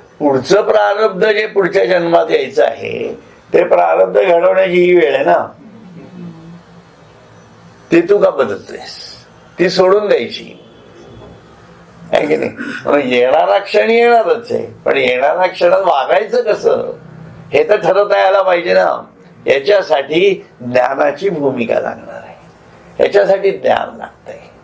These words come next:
आणि नेमकं तेच ज्ञान भौतिक जीवनामध्ये अगदी डॉक्टरेट झालेल्या लोकांनाही नसतं.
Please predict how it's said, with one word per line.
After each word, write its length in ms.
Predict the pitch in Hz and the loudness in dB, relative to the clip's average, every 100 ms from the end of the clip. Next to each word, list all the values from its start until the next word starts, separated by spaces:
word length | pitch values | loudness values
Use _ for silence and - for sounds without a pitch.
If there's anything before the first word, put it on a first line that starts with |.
| - - - - - - | -20 -20 -20 -20 -20 -2
आणि 200 | - 156 | 2 2
नेमकं 320 | 165 165 208 | 2 0 -2
तेच 560 | - 202 214 233 220 196 | 0 2 2 0 -4 -10
ज्ञान 500 | 170 143 120 131 156 - _ - 120 | -2 0 2 0 -2 -14 _ -18 -4
भौतिक 580 | 135 147 135 214 220 180 | -2 0 -4 -4 -4 -2
जीवनामध्ये 960 | 185 175 165 143 120 113 107 120 - - - - - - - - - - | 0 2 2 2 0 -4 0 -2 -2 -6 -20 -20 -20 -20 -20 -20 -20 -8
अगदी 260 | - - 160 | -4 -2 0
डॉक्टरेट 680 | - 135 - 160 175 202 - | 0 0 -2 0 2 0 0
झालेल्या 420 | 170 165 175 175 | 2 2 2 2
लोकांनाही 560 | 170 147 - 123 - 117 | 2 0 2 0 0 -2
नसतं. 440 | 120 - - 113 | -2 -4 -8 -10